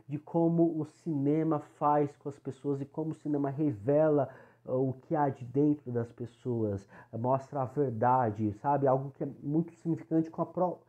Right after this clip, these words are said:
com o personagem fi-, bem lá no finalzinho do filme, que, que briga com o Sam devido a ele, a ele ser filmado e ele não concordar,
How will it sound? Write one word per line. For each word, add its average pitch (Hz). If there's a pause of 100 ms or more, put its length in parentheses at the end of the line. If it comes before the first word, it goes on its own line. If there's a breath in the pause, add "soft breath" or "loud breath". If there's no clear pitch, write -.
(200 soft breath)
com 160
o 156
personagem 160
fi-, -
bem 139
lá 151
no 147
finalzinho 139
do 131
filme, 160 (320 loud breath)
que, 165 (520)
que -
briga 170
com 151
o 147 (160)
Sam 165 (340 loud breath)
devido 170
a 175
ele, 175 (260)
a 147
ele 156
ser 165
filmado 151 (260 loud breath)
e 180
ele 185
não 196
concordar, 170